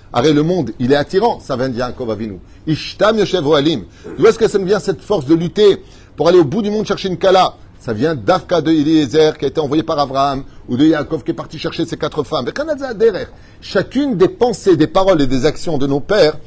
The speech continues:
nous ont investis jusqu'à la fin des temps. Nous sommes une, une étincelle de ce feu brûlant que sont les trois avot pour lesquels nous commençons la prière chez nous les Juifs trois fois par jour.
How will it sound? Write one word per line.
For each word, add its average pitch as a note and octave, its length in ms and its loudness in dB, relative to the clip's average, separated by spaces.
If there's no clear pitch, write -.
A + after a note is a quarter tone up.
nous E3+ 260 2
ont G3+ 100 6
investis G3 400 2
jusqu'à E3+ 280 -2
la D#3+ 120 -2
fin G3 220 -8
des D#3+ 120 -2
temps. C#3+ 160 -4
Nous E3 140 -4
sommes G3 440 0
une, D#3+ 220 0
une D#3 200 0
étincelle G3 560 0
de D#3 80 0
ce - 180 -2
feu - 200 -2
brûlant F3 500 -2
que D#3+ 140 -6
sont F3 180 -10
les D3 80 -2
trois D#3 260 -6
avot C#3 220 -4
pour C3+ 220 -8
lesquels D#3 220 -2
nous D3+ 80 -4
commençons D3+ 420 -8
la G#2+ 100 -4
prière E3 440 0
chez - 140 -8
nous A#2+ 120 -4
les B2 100 -2
Juifs B2+ 200 -8
trois F#2+ 140 -12
fois - 120 -12
par C#3 140 -8
jour. B3 180 -6